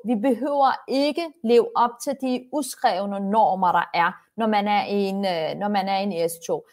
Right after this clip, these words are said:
Der kan også være en kultur, der hedder, at kvinder, de, de, der, om de siger nej til sex, det er fuldstændig ligegyldigt, fordi dem kan man bare misbruge. Og de ting, hvis man skal gøre op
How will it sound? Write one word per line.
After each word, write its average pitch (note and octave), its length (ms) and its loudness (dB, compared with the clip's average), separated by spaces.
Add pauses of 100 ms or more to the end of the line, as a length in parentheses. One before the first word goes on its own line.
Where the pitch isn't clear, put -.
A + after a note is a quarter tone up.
(120)
Der B3+ 80 4
kan D4+ 120 2
også D#4 140 0
være D#4+ 100 -4
en D4+ 60 -4
kultur, C#4+ 400 -4
der C4 100 2
hedder, A#3+ 240 0
at A3+ 140 0 (220)
kvinder, D4 340 0 (420)
de, C#4 320 2 (200)
de, A3 140 -4 (240)
der, D4 320 6
om C4 140 2
de C#4+ 100 0
siger D4+ 280 0
nej C#4+ 400 2
til D#4 120 -4
sex, C#4+ 240 0 (100)
det D4+ 60 -2
er C#4+ 100 -6
fuldstændig C#4+ 420 -2
ligegyldigt, B3+ 600 2 (240)
fordi C#4 200 2
dem D4+ 140 2
kan C#4 140 -4
man B3+ 180 0
bare B3 220 4
misbruge. A#3 680 0 (340)
Og C4+ 80 4 (100)
de F#4+ 120 6 (120)
ting, A#3 180 2
hvis A3+ 200 -2
man B3+ 140 0
skal A#3+ 200 0
gøre F#3 200 4
op E4 200 2